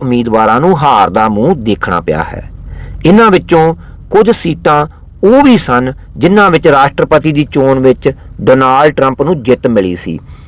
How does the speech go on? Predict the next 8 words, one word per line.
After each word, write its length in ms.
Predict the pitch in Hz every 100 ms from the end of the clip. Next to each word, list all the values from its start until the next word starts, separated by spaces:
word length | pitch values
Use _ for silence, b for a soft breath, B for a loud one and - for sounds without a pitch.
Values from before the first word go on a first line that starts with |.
| B -
ਸਭ 220 | 180 196
ਤੋਂ 180 | 254 220
ਵੱਧ 240 | - 190
ਮਹੱਤਵਪੂਰਨ 880 | 190 160 143 - 170 165 139 127 165 -
ਅਮਰੀਕਾ 520 | 139 135 143 - 160 160
ਦੀ 140 | 165
ਵਿੱਤੀ 420 | 123 - 240 226
ਰਾਜਧਾਨੀ 640 | 190 123 120 127 104 98